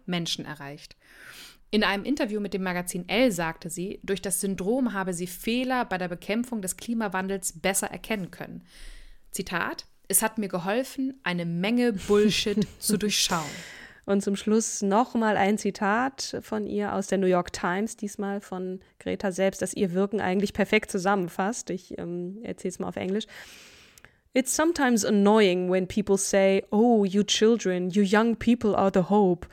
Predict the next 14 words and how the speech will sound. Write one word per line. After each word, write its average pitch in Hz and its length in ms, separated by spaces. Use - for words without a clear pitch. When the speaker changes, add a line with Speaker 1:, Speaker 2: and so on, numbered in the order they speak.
Speaker 2:
You 208 180
will 208 140
save 226 420
the 208 140
world,'" 175 500
she - 220
said 185 500
after 196 300
several 214 500
grown-ups 202 760
had - 200
told 226 380
her 214 120
just 190 460